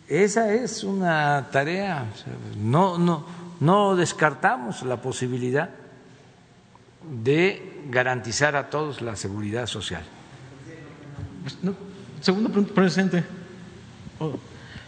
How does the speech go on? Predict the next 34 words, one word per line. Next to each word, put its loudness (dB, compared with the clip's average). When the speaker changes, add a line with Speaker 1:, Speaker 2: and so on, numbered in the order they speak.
Speaker 2:
eh, 4
es 2
que 4
me 6
gustaría, 6
eh, 6
la 4
verdad, 2
quisiera 4
tres 0
pre-, -2
tres 4
temas. 2
Un, 2
el, 2
el 0
siguiente 2
tema 4
me 2
gustaría, 4
el, -2
del 2
punto 4
de 4
vista 4
de 2
usted 2
y 4
de 8
nuestro 2
canciller, 4
si 4
ya 8
felicitó, 0